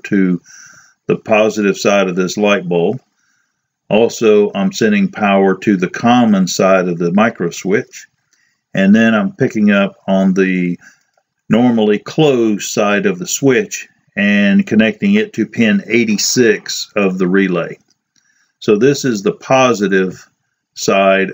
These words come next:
of the circuit. And here we can take a look at the negative side of the circuit. So the first step is pin eighty-seven from the relay needs to go to the negative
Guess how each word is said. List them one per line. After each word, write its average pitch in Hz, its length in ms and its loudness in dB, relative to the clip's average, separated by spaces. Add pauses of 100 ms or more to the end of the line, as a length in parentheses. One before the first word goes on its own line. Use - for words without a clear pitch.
of 92 420 -2
the 92 100 -4
circuit. - 480 -4 (1900)
And 107 100 2
here 143 180 2
we 127 120 -2
can 110 120 -4
take 113 200 -2
a 107 40 -4
look 110 220 -4
at 101 100 -2
the 101 80 0
negative 113 520 0
side 95 340 0
of 85 80 -4
the 87 80 -8
circuit. - 540 -6
So 104 340 0
the 92 140 -6
first 139 300 0
step 117 320 0
is 104 320 -2 (100)
pin 123 340 2
eighty-seven 117 840 0
from 117 180 0
the 104 100 2
relay 104 600 2 (480)
needs 110 280 2
to 107 60 -4
go 104 260 2
to 101 180 -6
the 90 100 0
negative 98 720 0